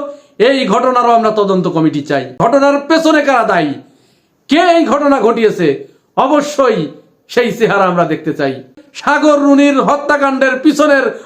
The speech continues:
মূল নায়ককে আমরা দেখতে চাই। জাতির চোখের সামনে থেকে এই সমস্ত কালপ্রিটদেরকে যারা আড়াল করতে চায়, আমরা তাদেরকে ক্ষমা করতে পারি না। জাতি কখনো তাদেরকে ক্ষমা, ক্ষমা করতে পারে না। অবশ্যই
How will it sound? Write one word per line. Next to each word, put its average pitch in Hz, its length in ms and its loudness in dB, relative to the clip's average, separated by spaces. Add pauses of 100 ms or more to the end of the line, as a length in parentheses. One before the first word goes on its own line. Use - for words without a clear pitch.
মূল 277 300 4
নায়ককে 233 400 0
আমরা 190 180 0
দেখতে 165 300 -2
চাই। 135 280 -4 (300)
জাতির 226 320 0 (100)
চোখের 262 280 -2
সামনে 240 320 -2
থেকে 226 420 0 (100)
এই 202 120 2
সমস্ত 226 320 -2
কালপ্রিটদেরকে 214 1080 0 (140)
যারা 208 220 0
আড়াল 226 400 0
করতে 269 240 0
চায়, 269 280 0 (160)
আমরা 220 340 0
তাদেরকে 196 640 -2 (120)
ক্ষমা 226 240 0
করতে 175 240 -2
পারি 156 240 -2
না। 143 120 -4 (320)
জাতি 240 420 -2
কখনো 233 260 0
তাদেরকে 202 380 0
ক্ষমা, 185 280 0
ক্ষমা 180 360 -4
করতে 151 220 -6
পারে 139 220 -4
না। 120 180 -10 (800)
অবশ্যই 285 600 0